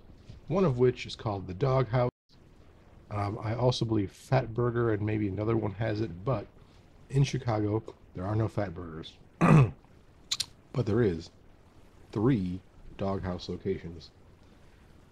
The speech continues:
And what that product is, is Impossible Chicken Nuggets.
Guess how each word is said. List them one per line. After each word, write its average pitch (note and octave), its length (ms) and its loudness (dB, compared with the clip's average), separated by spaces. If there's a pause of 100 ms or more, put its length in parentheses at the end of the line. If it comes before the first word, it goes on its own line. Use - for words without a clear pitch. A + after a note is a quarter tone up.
(120)
And A2 420 0 (460)
what B2 300 0
that C3+ 220 0
product C#3+ 420 0 (180)
is, G#2+ 500 2 (760)
is G2+ 260 -4 (100)
Impossible E3+ 1200 -2 (300)
Chicken D3 640 0 (340)
Nuggets. F#2+ 720 -4